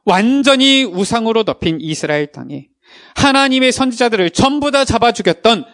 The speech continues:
그 땅 가운데서 도단성 운동, 렘넌트 운동을 일으키는 주역으로 세우셨어요. 하나님께서는 이사야를 그 시대에 살리는 파수꾼으로 세우신 거이죠. 가장 먼저 렘넌트 운동을 보고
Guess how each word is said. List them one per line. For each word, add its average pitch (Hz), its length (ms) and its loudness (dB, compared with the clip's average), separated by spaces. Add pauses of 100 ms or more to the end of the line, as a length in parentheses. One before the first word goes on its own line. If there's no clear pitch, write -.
(200)
그 214 320 2
땅 214 200 -4
가운데서 139 600 -6 (260)
도단성 185 640 0
운동, 120 300 -6 (260)
렘넌트 165 600 0
운동을 196 360 0
일으키는 135 420 -4
주역으로 165 420 -8
세우셨어요. - 520 -14 (1400)
하나님께서는 185 840 -2
이사야를 170 800 -6 (400)
그 247 380 0
시대에 131 440 -8
살리는 147 520 -10 (540)
파수꾼으로 - 800 -4 (100)
세우신 208 460 -6
거이죠. 170 360 -18 (800)
가장 302 520 2
먼저 277 340 2
렘넌트 214 420 -2
운동을 185 380 -4
보고 - 380 -14